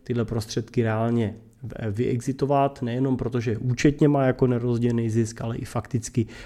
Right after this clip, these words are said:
má tuhle tu hotovost ve firmě volnou a firma ji v tuhle tu chvíli nepotřebuje. A, a M-, Michal vlastně čekal možná podobně,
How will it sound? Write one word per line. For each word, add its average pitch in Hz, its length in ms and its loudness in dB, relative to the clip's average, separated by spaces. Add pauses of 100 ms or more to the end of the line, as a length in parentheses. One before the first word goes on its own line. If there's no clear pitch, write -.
(120)
má 113 220 2
tuhle 110 240 -2
tu 107 140 -6
hotovost 107 460 -6
ve 110 80 -4
firmě 104 500 -2 (300)
volnou 135 800 4 (280)
a 107 320 -4
firma 113 400 -2
ji 110 80 -2
v 107 60 -8
tuhle 107 200 -6
tu 110 80 -6
chvíli 104 440 -4 (120)
nepotřebuje. 107 640 -6 (1400)
A, 107 400 -2 (280)
a 113 300 -4
M-, 131 600 -2
Michal 143 440 4
vlastně 170 520 0
čekal 135 460 4
možná 139 360 2
podobně, 123 580 0